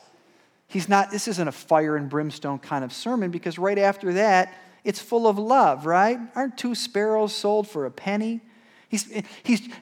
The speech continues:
what is Jesus trying to do? It goes back to the very last verses we let, read. He's saying, "Listen,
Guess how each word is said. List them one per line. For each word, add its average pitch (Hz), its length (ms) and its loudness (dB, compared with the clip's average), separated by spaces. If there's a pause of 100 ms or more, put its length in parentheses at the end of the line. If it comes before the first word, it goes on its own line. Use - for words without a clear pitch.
what 269 120 6
is 285 120 -6
Jesus 240 340 -2
trying 196 380 2
to 175 100 -4
do? 160 240 4
It 123 140 -10
goes 175 160 -2
back 180 260 2
to 160 100 -6
the 151 80 -4
very 160 240 -2
last 151 400 0
verses 139 400 -6
we 127 300 -10
let, 127 340 -4 (140)
read. 117 380 -8 (480)
He's 160 140 -10
saying, 165 200 -4
"Listen, 165 320 -6